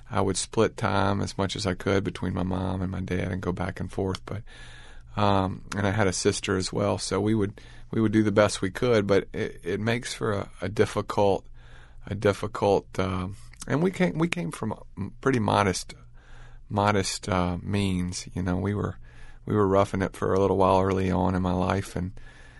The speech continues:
and when my, when my dad moved out and, and my mom was working a couple of jobs just to get by, you know, you, you have to be a latchkey kid.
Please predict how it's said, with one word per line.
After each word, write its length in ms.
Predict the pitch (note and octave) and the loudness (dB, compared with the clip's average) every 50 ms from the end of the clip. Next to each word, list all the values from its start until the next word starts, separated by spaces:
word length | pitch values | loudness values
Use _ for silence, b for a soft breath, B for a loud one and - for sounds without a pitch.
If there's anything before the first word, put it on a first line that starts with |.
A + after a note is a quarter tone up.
| B B - | B B -6
and 220 | F#2+ F#2+ F#2+ F#2+ | -4 -2 -2 0
when 100 | F#2 F#2+ | 0 0
my, 120 | F#2+ F#2 F2+ | 0 0 0
when 400 | F2+ - - F#2 F#2+ F#2+ F#2 F#2 | -2 -4 -6 -6 -2 -2 0 2
my 140 | F#2 F2+ F2+ | 2 2 2
dad 280 | F#2+ F#2+ G2 G2 F#2+ | 4 4 4 4 4
moved 300 | G2 F#2+ F#2+ F#2 F#2 - | 2 2 0 0 2 2
out 360 | F#2 F#2 F#2 G2 G#2+ - - - | 2 2 2 2 2 0 -2 -4
and, 260 | F#2+ G2 F2+ F#2 G2 - - - - - - | -6 -6 -6 -6 -8 -10 -14 -16 -18 -10 -6
and 200 | F#2+ F#2 F#2 F#2 | -4 -2 -2 -2
my 120 | F#2 F#2 F2+ | -2 0 2
mom 260 | G2 F#2+ G2 G2 F#2+ | 2 2 2 2 2
was 180 | F2+ E2+ - | 0 -2 0
working 260 | F2+ F#2 F2+ - - F#2+ | 0 0 0 -2 -4 -6
a 60 | F2+ | -2
couple 300 | - - F#2 - - F2 | 0 0 0 0 0 -2
of 60 | E2+ | -2
jobs 420 | F#2+ - D#2+ F#2+ G2 G#2 A2 - - | 0 0 0 0 0 -2 -4 -4 -6
just 160 | - - - | -8 -8 -6
to 60 | - | -6
get 160 | G2 F2 - | -4 -4 -4
by, 340 | A2 - F2+ G2 G#2+ A#2 B2+ - B B B B B B B B B B | -2 -2 -2 -2 -2 -4 -4 -6 B B B B B B B B B B
you 100 | - G#2+ | -6 -2
know, 80 | G#2 | -2
you, 200 | A2 A2+ A#2 A2+ - | 0 0 -2 -2 -6
you 220 | - - - G#2 | -6 -4 -2 0
have 160 | G#2 A2 A2 A2+ | 2 2 2 2
to 80 | A2 A2 | 0 2
be 100 | A2+ A2 | 4 4
a 80 | G#2+ | 4
latchkey 440 | G#2 G#2+ G#2+ F#2+ - - - A2+ A2 | 4 2 2 0 0 -2 -2 -2 -4
kid. 380 | A2 - - D3+ - G#2 F#2+ | -6 -6 -6 -4 -4 -4 -6